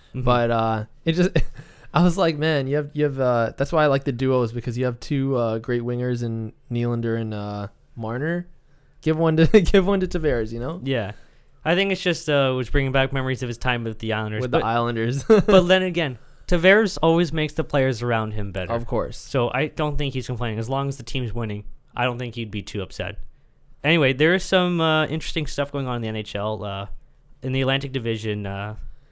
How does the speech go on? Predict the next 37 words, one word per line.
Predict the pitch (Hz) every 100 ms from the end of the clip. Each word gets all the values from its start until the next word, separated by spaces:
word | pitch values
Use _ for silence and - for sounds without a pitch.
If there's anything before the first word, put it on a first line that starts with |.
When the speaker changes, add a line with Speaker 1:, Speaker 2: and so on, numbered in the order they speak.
| -
Speaker 1:
two | - 139
teams | 135 131 127
are | 131
going | - 131 131
on | 120 120
opposite | 123 - - 120 107
runs | 110 131 139
for | - 117 95 _ _
b-, | 139
good | 123 127
and | 120
bad | 110 107 107
reasons. | 107 110 147 117 104 -
Speaker 2:
<laughs> | 170 -
Speaker 1:
Let's | 160 151
start | 160 160 160
by | 147
talking | 139 139 131 135
about, | 127 120 113 113
uh, | 113 107 101 - - -
let's | -
do, | 208
let's | 196 196
start | 220 208
on | 175
a |
lighter | 135 135 151
note | 156
with | 139 139
the | 110
Tampa | 123 117
Bay | 110 104
Lightning, | 107 117 135 139 -
the |
team | - 113 107
that's, | 104 101 - 110
uh, | 98